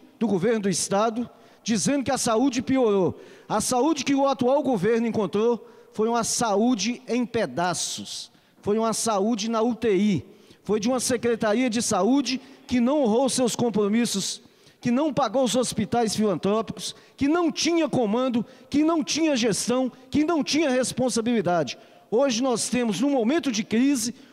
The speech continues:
um secretário que tem gestão, que tem responsabilidade, tem planejamento e sabe pra onde está conduzindo a saúde pública do Estado do Espírito Santo e a relação que o governo do Estado tem, não apenas com os hospitais públicos,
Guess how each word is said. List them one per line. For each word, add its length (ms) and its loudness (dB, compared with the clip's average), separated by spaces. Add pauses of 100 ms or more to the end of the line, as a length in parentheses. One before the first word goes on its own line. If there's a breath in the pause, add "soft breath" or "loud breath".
um 80 -6
secretário 600 0
que 80 -6
tem 160 0
gestão, 540 0 (260 loud breath)
que 120 0
tem 220 0
responsabilidade, 880 0 (320 loud breath)
tem 200 2
planejamento 840 0 (220 loud breath)
e 80 -4
sabe 340 -2
pra 220 0
onde 240 0
está 240 -2
conduzindo 640 -2 (220 loud breath)
a 100 -2
saúde 460 0
pública 440 0
do 80 0
Estado 340 0
do 40 0
Espírito 400 0
Santo 340 -2 (320 loud breath)
e 60 -4
a 80 0
relação 680 0
que 100 0
o 60 0
governo 340 0
do 60 0
Estado 420 0
tem, 300 -2 (460 loud breath)
não 220 2
apenas 360 -2
com 80 -2
os 80 0
hospitais 540 -2
públicos, 540 0